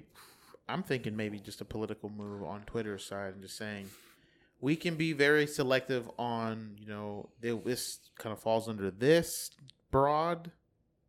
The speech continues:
part of our code of conduct and this part, and then we just don't want this person spouting off, and we don't want Alex Jones and Twitter to be in the same conversation, so let's just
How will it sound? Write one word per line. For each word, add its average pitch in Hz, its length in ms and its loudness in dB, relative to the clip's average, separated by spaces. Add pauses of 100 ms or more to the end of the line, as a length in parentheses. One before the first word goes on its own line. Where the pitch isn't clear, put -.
(340)
part 160 320 4
of 151 140 0
our 151 220 2
code 160 220 4
of 156 60 0
conduct 165 540 0
and 117 200 -6
this 143 140 -2
part, 156 500 -2 (800)
and 123 180 -4
then 120 280 0
we 120 100 -2
just 131 240 -2
don't 131 140 4
want 123 160 0
this 113 100 -10
person 120 340 -4
spouting 110 360 -2
off, 110 320 -4
and 107 80 -8
we 113 100 -2
don't 117 160 0
want 113 220 -2 (320)
Alex 113 320 2
Jones 113 320 0
and 104 120 -10
Twitter 113 580 2
to 117 120 -8
be 107 320 -2
in 107 80 -6
the 104 80 -12
same 110 320 -6
conversation, 107 960 -2
so - 160 -6
let's 113 240 -4
just 113 180 -8